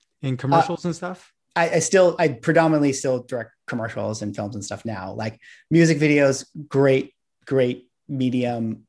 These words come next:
Speaker 2: Uh, but it's, it's, you know, it's, it's a young, young man and woman's game for sure, because, like, some of those stuff is, is, is super chaotic. And, like, you know, I just, I can't, I can't stay up past
Speaker 1: And the
Speaker 2: midnight anymore.
Speaker 1: Yeah.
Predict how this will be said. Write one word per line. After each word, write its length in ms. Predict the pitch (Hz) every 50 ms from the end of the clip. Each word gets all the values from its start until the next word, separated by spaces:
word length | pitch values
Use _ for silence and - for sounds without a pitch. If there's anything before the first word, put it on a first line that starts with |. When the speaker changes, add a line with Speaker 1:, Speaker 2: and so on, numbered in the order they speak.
| _
Speaker 2:
Uh, 360 | - - - - 117 113 104
but 200 | - - 156 147
it's, 220 | - 160 - - - -
it's, 260 | 190 151 143 - -
you 60 | 170
know, 100 | 147 135
it's, 140 | 127 123 -
it's 260 | - - - 131 -
a 40 | 151
young, 500 | 143 143 143 139 135 135 135 123 113 117 _ _ _ _ _
young 420 | 151 147 139 135 135 127 127 - - _ _ _ -
man 260 | 151 143 135 131 131
and 100 | 127 127
woman's 300 | 131 127 123 120 113 113
game 420 | - 127 117 113 110 107 104 107 -
for 100 | - 131
sure, 300 | 120 - - 113 101 98
because, 360 | 104 123 113 127 120 113 110
like, 240 | 123 113 110 107 - _ - - - - - _ _ _ - -
some 160 | - 170 160
of 60 | 151
those 120 | 147 135
stuff 220 | - - 135 123 127
is, 160 | 123 117 -
is, 260 | - 151 123 113 -
is 180 | - - 147 -
super 200 | - 139 131 113
chaotic. 460 | - 131 120 113 113 110 117 113 113 -
And, 160 | 110 104 104
like, 260 | 104 101 104 107 -
you 60 | 110
know, 80 | 104 95
I 100 | 101 117
just, 320 | 117 113 - - - _ _ _ _ _ _ _ _ _ _ _ _ _ _
I 40 | -
can't, 320 | - - 135 117 110 - -
I 60 | -
can't 220 | - - 131 117 -
stay 240 | - - 117 107 107
up 200 | 104 - - _ _ _ -
past 280 | 120 110 104 - 135
Speaker 1:
And 80 | 147 151
the 120 | 165 - - _ _
Speaker 2:
midnight 400 | - 135 127 131 120 113 113 113
anymore. 560 | 110 110 110 110 107 107 104 107 113 - _ _ _ _ _ _ -
Speaker 1:
Yeah. 420 | 131 135 135 117 101 104 - -